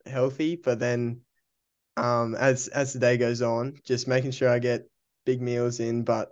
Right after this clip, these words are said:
I'm not too fussed about it, to be honest. Um, like, no-,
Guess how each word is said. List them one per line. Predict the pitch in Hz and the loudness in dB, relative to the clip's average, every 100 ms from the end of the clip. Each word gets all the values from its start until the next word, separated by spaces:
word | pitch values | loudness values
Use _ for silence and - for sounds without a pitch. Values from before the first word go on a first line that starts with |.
| - | -6
I'm | 123 | -2
not | 120 - | 0 -2
too | - 127 113 | -4 -2 -2
fussed | 113 110 113 - | -2 -8 -6 -4
about | 117 107 | -2 0
it, | 104 - | -2 -4
to | - | -6
be | 110 | -4
honest. | 110 117 - - - _ _ _ _ _ | -2 -4 -6 -12 -16 _ _ _ _ _
Um, | 110 107 98 - | -6 -4 -4 -4
like, | 113 | -4
no-, | 117 117 | -2 -4